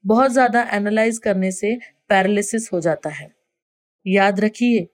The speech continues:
ये बिजनेस डुप्लीकेशन का है। अगर आपकी डाउनलाइन आपको डुप्लीकेट नहीं कर पाई, इसका मतलब आपका बिजनेस एक फेल्यूर है। अगली मिस्टेक है trying to turn ducks into eagles। मतलब,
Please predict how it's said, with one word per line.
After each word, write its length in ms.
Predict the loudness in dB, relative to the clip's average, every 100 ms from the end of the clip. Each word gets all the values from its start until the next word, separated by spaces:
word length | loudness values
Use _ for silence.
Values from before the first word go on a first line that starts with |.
| _ -2
ये 120 | -2
बिजनेस 480 | 0 0 0 -2 -4
डुप्लीकेशन 640 | -6 -4 -4 -2 -4 -4 -4
का 140 | -4
है। 220 | -4 -8 -14 -20 -10
अगर 200 | -4 -2
आपकी 400 | 0 -2 -2 -2
डाउनलाइन 540 | -2 0 2 0 0 -4 -10 _
आपको 340 | -2 -2 0 -2
डुप्लीकेट 600 | 0 -2 -2 0 -2 0
नहीं 220 | 0 0
कर 160 | 0 -2
पाई, 320 | -2 -2 -4 _ _ -6
इसका 280 | -6 -2 0
मतलब 440 | 0 -2 -4 -4 -2
आपका 340 | 0 0 -2
बिजनेस 460 | -2 -2 -2 -4 -6 -8
एक 120 | -8
फेल्यूर 520 | -8 -2 0 2 0
है। 200 | 0 -6 -12 _ _ _ _ _ -2
अगली 320 | 0 0 0
मिस्टेक 480 | 0 0 0 -2 0
है 240 | 0 -2 -4 _ _ _ _ 0
trying 400 | 2 2 0 -4
to 140 | -2 0
turn 260 | 2 0 -6 _ -12 -4 0
ducks 300 | 0 -2 -2
into 360 | -2 -2 -2 -6 _ _ -4 -2
eagles। 360 | 0 -2 -4 -12 -20 _ -4
मतलब, 600 | 0 0 0 0 0 -2